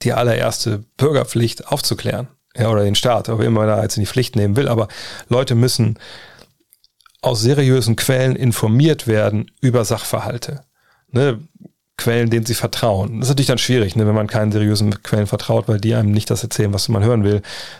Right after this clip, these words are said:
dann ist es natürlich schwer. Aber, äh, trotzdem muss ja der Ansatz sein, nee, wir haben seriöse Quellen, wir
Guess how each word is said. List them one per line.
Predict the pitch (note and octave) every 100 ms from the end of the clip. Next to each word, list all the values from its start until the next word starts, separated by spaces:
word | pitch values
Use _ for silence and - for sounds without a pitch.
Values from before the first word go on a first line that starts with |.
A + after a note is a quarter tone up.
| -
dann | G#2+
ist |
es | G#2
natürlich | A2+ G2+
schwer. | - C#3 G2
Aber, | A#2+ -
äh, | - B2
trotzdem | - B2 - A2+
muss | G#2+ A2+ -
ja | A#2
der |
Ansatz | A#2 A2+ -
sein, | A2+ G#2 G2+ _
nee, | A#2+ G#2+
wir | G2
haben | G2 F#2+
seriöse | A#2 A#2 A2 G#2+
Quellen, | - A2+ G#2+ G#2 - - - - -
wir | - G#2+ G2 -